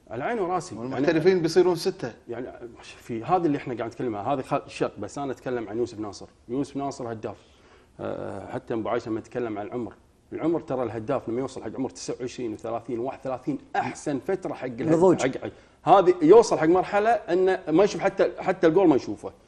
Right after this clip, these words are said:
Speaker 1: يدري ان، انه يدري انا بهالزاويه راح الكره راح تروح الزاويه الثانيه، انتهى. ولكن
Speaker 2: نعم.
Speaker 1: انا اتكلم بدام انا هداف، هو هذا الامر راجع حق اداره نادي الكويت كيفهم، ولكن يوسف ناصر هداف، مع كل تقديري حق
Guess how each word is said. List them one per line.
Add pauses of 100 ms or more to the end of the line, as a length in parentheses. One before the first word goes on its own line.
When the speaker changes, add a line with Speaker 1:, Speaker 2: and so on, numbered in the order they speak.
(260)
Speaker 1:
يدري
ان،
انه
يدري
انا
بهالزاويه
راح (100)
الكره
راح
تروح
الزاويه
الثانيه، (260)
انتهى.
ولكن
Speaker 2:
نعم.
Speaker 1:
انا
اتكلم (420)
بدام
انا
هداف، (320)
هو
هذا
الامر
راجع
حق (200)
اداره
نادي
الكويت (500)
كيفهم، (300)
ولكن (260)
يوسف
ناصر
هداف، (320)
مع
كل
تقديري
حق